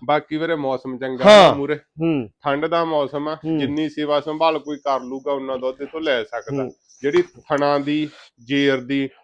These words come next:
Speaker 1: ਭਾਰ ਪਿੱਛੇ ਦੀ
Speaker 2: ਜੇ ਆ ਜੇਰ ਦੀ ਬਾਈ ਕੋਈ ਵੀ ਸ਼ਿਕਾਇਤ ਹੋਵੇ,
Speaker 1: ਹੂੰ।
Speaker 2: ਆਪਾਂ ਬੈਠ ਮੁਫਤ ਦੇ ਦਾਂਗੇ, ਬਸ ਗੱਲ ਹੀ ਮੁੱਕ ਗਈ, ਉਹ
Speaker 1: ਗੱਲ
Speaker 2: ਚੀਜ਼
Speaker 1: ਹੀ
Speaker 2: ਨਹੀਂ
Speaker 1: ਮੁੱਕ
Speaker 2: ਗਾ।
Speaker 1: ਗਈ ਜੀ, ਸਹੀ ਗੱਲ
Speaker 2: ਸਿੱਧੀ
Speaker 1: ਆ।
Speaker 2: ਗੱਲ ਆ।
Speaker 1: ਠੀਕ ਆ।
Speaker 2: ਅੱਜ ਤਾਂ ਕੀ ਭਾਵੇਂ ਵੀਹਾਂ ਦਿਨ ਆਉਂ ਜਾ ਕੇ,
Speaker 1: ਹੂੰ।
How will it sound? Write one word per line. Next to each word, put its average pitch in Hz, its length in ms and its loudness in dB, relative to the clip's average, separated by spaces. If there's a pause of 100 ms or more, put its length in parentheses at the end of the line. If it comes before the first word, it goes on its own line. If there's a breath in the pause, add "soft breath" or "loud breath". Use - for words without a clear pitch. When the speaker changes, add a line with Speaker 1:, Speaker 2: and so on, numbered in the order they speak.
(160)
Speaker 1:
ਭਾਰ 151 280 2
ਪਿੱਛੇ 143 380 -6
ਦੀ 143 120 4
Speaker 2:
ਜੇ 208 140 12
ਆ 240 80 12
ਜੇਰ 202 280 12
ਦੀ 196 140 6
ਬਾਈ 233 180 10
ਕੋਈ 214 320 10
ਵੀ 220 100 6
ਸ਼ਿਕਾਇਤ 185 360 8
ਹੋਵੇ, 156 260 8
Speaker 1:
ਹੂੰ। 156 440 -2
Speaker 2:
ਆਪਾਂ 196 220 6
ਬੈਠ 196 200 10
ਮੁਫਤ 190 340 6
ਦੇ 160 80 4
ਦਾਂਗੇ, 175 180 6
ਬਸ 180 80 8
ਗੱਲ 175 220 8
ਹੀ 190 40 8
ਮੁੱਕ 185 320 6
ਗਈ, 151 80 4
ਉਹ 165 120 6
Speaker 1:
ਗੱਲ 139 160 4
Speaker 2:
ਚੀਜ਼ 139 100 2
Speaker 1:
ਹੀ 143 60 4
Speaker 2:
ਨਹੀਂ 139 100 2
Speaker 1:
ਮੁੱਕ 110 140 -4
Speaker 2:
ਗਾ। 117 40 -12
Speaker 1:
ਗਈ 113 140 -10
ਜੀ, 107 160 -12
ਸਹੀ 143 280 -2
ਗੱਲ 190 120 4
Speaker 2:
ਸਿੱਧੀ 247 100 6
Speaker 1:
ਆ। - 20 6
Speaker 2:
ਗੱਲ 208 200 10
ਆ। 165 60 8
Speaker 1:
ਠੀਕ - 360 -2
ਆ। 220 60 12
Speaker 2:
ਅੱਜ 233 140 8
ਤਾਂ 233 200 12
ਕੀ 208 140 4
ਭਾਵੇਂ 233 220 8
ਵੀਹਾਂ 220 280 10
ਦਿਨ 220 140 10
ਆਉਂ 214 120 12
ਜਾ 196 200 12
ਕੇ, 185 180 6
Speaker 1:
ਹੂੰ। 151 440 -4